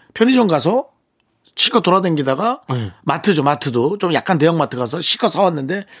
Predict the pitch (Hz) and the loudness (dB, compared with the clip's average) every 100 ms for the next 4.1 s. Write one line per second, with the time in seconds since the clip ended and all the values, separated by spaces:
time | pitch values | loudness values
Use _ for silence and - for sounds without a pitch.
0 | - - 220 262 220 - 170 156 165 156 | -4 0 2 0 -2 2 2 4 2 0
1 | - - - 143 123 120 131 135 131 123 | -8 -20 -10 -2 2 2 4 2 0 0
2 | 110 98 - 208 202 170 127 117 123 95 | 0 2 2 2 2 2 2 2 0 0
3 | 117 127 123 110 107 113 135 123 117 185 | 0 0 0 -2 -4 0 2 2 2 0
4 | 277 | -2